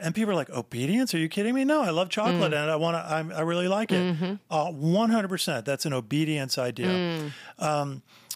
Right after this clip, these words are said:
Speaker 1: if you love social media,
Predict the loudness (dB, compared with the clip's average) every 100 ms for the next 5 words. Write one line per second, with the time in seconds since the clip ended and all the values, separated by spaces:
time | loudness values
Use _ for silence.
0 | -10 -2 0 0 2 4 6 4 2 2
1 | 4 2 0 -2 0 0 0 0 0 0
2 | 0 0 0 0 -2 -4